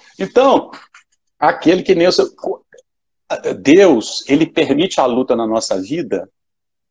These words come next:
olhando lá na frente um legado que essa luta pode deixar com o ensinamento que nós vamos aprender. Tá? Toda luta que a gente passa e a gente aprende as lições corretas vai beneficiar mais de uma pessoa,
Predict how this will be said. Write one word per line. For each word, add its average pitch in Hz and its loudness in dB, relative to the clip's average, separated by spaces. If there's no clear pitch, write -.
olhando 143 4
lá 180 4
na 190 -4
frente 156 -4
um 165 0
legado 165 0
que 180 -4
essa 156 0
luta 135 0
pode 123 0
deixar 135 -2
com 143 2
o 156 0
ensinamento 160 0
que - -6
nós 208 0
vamos 190 -4
aprender. 196 -2
Tá? - -2
Toda 285 4
luta 208 2
que 180 2
a 165 -2
gente 170 -4
passa - -2
e 139 2
a 151 2
gente 151 0
aprende 120 0
as 107 -2
lições 107 -6
corretas 127 0
vai 165 2
beneficiar 170 -2
mais 190 0
de 165 -6
uma 165 -2
pessoa, 127 -4